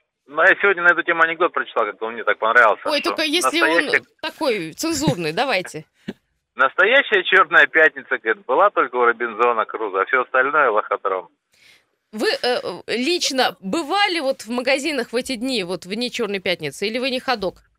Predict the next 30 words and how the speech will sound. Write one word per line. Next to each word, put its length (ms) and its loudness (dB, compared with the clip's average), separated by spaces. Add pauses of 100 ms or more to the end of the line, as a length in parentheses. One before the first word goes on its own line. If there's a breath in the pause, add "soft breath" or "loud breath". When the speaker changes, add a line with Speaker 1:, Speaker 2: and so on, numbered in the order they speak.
(1000)
Speaker 1:
Да 120 0
знаете, 580 4
просто 280 0
как 160 2
бы 100 -2
получается, 800 4 (160)
что 340 2
уже, 420 0
э, 360 8
вот 140 2
эти 300 -2
все 280 2
супер-мупер 680 -2
чёрные 480 2
пятницы, 580 0
там, 180 0
белые 280 2
понедельники, 600 -6
они 220 -4
слегка 320 -4
приелись, 560 -2
и 60 -10
уже, 160 -6
в 60 -20
принципе, 420 -8
у 40 -2
людей 320 -2
всё 300 0
есть. 360 -6
Speaker 2:
Мгм. 300 -10